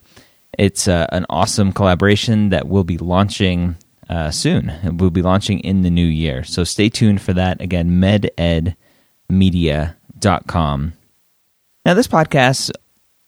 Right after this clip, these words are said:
session one sixty-two, is going to be a year-end review. The, the year twenty fifteen is wrapping up, and I wanted to go back and look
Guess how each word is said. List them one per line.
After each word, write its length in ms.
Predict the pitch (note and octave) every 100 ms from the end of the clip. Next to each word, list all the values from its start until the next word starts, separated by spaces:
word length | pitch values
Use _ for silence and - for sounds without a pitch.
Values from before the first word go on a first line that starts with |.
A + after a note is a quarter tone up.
| _
session 500 | - D3 B2+ A2+ G#2+
one 240 | G#2+ C3+ C3+
sixty-two, 1160 | - - A#2 - - F#2 - - E2+ C#2 D2+ - _ _ _ _ _
is 420 | A#2+ A#2+ A#2 A#2 A2+
going 280 | D#3+ G3+ G#3+
to 120 | D#3+
be 260 | B2+ C3+
a 60 | A#2+
year-end 1040 | G2 F#2 G#2 G#2 - - F#2+ F#2 F#2 F#2 -
review. 800 | - F#2 D#2+ E2+ D#2 C#2 C#2+ - _ _
The, 600 | A2 G2+ F#2+ F#2 F2 D#2+ -
the 180 | F#2 G2+
year 320 | G2+ A#2+ B2+
twenty 280 | - A#2 G#2+
fifteen 440 | G2+ - - F#2
is 140 | E2+
wrapping 380 | E2+ D#2+ - F2
up, 240 | F#2+ - _ _ _ _ -
and 100 | A#2+
I 80 |
wanted 340 | D#3 E3+ D#3+ C3
to 120 | -
go 300 | E2+ F#2+ F#2
back 440 | D#2+ F2+ D#2 D#2 -
and 240 | - G2+ G#2+
look 240 | A#2 B2+